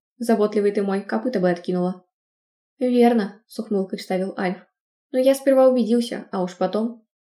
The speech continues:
«Да помолчи ты», взорвалась я и тут же прикусила язык. «Прости, нервы шалят.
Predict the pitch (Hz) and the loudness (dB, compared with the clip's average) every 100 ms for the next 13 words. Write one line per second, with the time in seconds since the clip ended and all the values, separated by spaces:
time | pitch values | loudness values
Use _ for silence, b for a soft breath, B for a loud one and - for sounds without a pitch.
0 | _ _ _ _ 226 220 214 208 208 - | _ _ _ _ -2 0 0 0 -2 -4
1 | 175 175 - _ _ 214 196 185 180 180 | -6 -6 -8 _ _ -6 -2 0 0 0
2 | 208 226 233 226 226 247 233 202 190 - | -2 -2 -2 -4 -4 -2 -2 -4 -8 -6
3 | 185 180 175 170 _ _ _ _ _ _ | -4 -2 -4 -8 _ _ _ _ _ _
4 | 202 - 180 180 - 202 208 202 185 175 | -10 -8 -8 -8 -8 -4 0 0 0 -4
5 | 175 185 - - | -6 -8 -8 -12